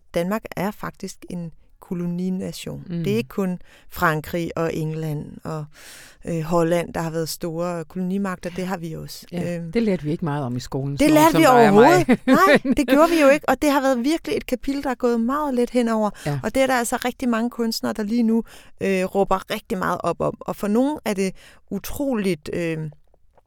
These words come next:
Speaker 1: de synes, det, det er nogle meget høje, skingre stemmer.
Speaker 2: Mm.
Speaker 1: Øh, de gider ikke høre så meget om det. Jeg læste en kritik i Berlingeren af Mary Queen, og hvad, eller Queen Mary hedder
Speaker 2: Mm.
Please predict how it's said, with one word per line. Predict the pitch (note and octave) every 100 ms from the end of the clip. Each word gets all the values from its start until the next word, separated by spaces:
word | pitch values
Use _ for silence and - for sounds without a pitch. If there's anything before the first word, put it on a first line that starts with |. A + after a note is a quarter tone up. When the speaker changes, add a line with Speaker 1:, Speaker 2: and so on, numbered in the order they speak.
| - -
Speaker 1:
de | F#3+
synes, | A3 G#3+
det, | - F#3+
det | -
er | E3+
nogle | E3+
meget | F3 G3+
høje, | F#3 G#3+ A#3+
skingre | A#3 A3 - G3+
stemmer. | - G3+ A3+ - G3+
Speaker 2:
Mm. | E3+ C#3+ B2+
Speaker 1:
Øh, | G#3 G3 G3
de | B3+
gider | A3+ G3
ikke | F3 F#3+
høre | F#3
så | F#3
meget | F#3
om | F3+
det. | A3 C#4 - - - -
Jeg | F#3
læste | F#3 F#3 F#3+
en |
kritik | - F#3 G#3+ F#3+
i |
Berlingeren | - F3+ F#3 G3 F#3 E3+ E3+
af | F#3 F3+
Mary | F3+ F3 F3 -
Queen, | G3 G3 G#3+ A3+
og | F#3 D#3+ - - -
hvad, | E3 F#3+ B2+ - _ - - -
eller | G3 F3+ -
Queen | G#3 F#3+
Mary | E3+ F3+
hedder | F3+ F3+
Speaker 2:
Mm. | E3